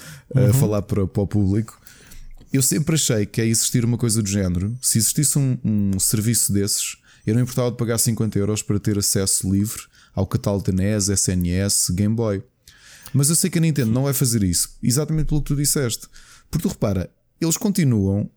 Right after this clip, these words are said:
Speaker 1: repetidamente com o Virtual Console, e o Virtual Console, não te esqueças que é emulação, emulação oficial, ok?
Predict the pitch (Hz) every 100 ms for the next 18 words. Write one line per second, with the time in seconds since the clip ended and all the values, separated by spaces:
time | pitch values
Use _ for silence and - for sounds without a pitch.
0 | - 131 180 - 180 151 135 104 95 -
1 | - 120 120 160 165 131 110 98 104 104
2 | 180 110 110 143 156 135 127 113 101 98
3 | 143 160 - 127 120 - 117 - - 165
4 | 165 170 165 151 - 113 98 110 - -
5 | _ _ _ _ - 110 117 147 165 -
6 | 147 139 - - 120 101 92 113 _ _
7 | _ _ - - 90 92 117